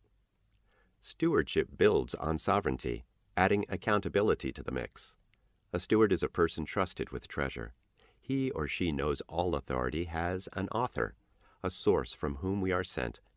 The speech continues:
and to whom we are responsible. This becomes clearer if we look at stewardship from the other side. Power corrupts, and absolute power corrupts absolutely,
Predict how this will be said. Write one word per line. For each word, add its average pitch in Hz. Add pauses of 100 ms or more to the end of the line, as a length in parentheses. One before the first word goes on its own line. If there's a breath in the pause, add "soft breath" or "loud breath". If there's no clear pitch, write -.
and 98
to 76
whom 110
we 69
are 64
responsible. 65 (540)
This 131
becomes -
clearer 76
if 80
we 101
look 110
at 101
stewardship -
from 110
the -
other 110
side. - (1080)
Power 78
corrupts, 67 (180)
and 78
absolute 87
power 57
corrupts - (140)
absolutely, 67